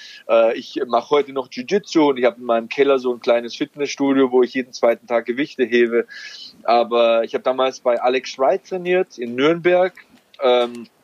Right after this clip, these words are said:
Alex Wright war zehn Jahre lang Profi in der W C W, also war der erste Deutsche, der richtig Kohle verdient hat, ein richtig hohes Standing hatte, ein echter Superstar war. Und,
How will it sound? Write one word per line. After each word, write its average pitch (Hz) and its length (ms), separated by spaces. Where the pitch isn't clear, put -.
Alex 117 360
Wright 113 220
war 123 120
zehn 131 280
Jahre 123 200
lang 120 220
Profi 143 380
in 139 60
der 123 140
W 120 140
C 107 260
W, 143 240
also 113 240
war 107 80
der 107 140
erste 120 260
Deutsche, 113 380
der 107 160
richtig - 320
Kohle 139 260
verdient 131 400
hat, 127 220
ein 113 60
richtig 127 400
hohes 135 280
Standing 131 540
hatte, 123 420
ein 104 100
echter 127 320
Superstar 131 640
war. 117 300
Und, 240 720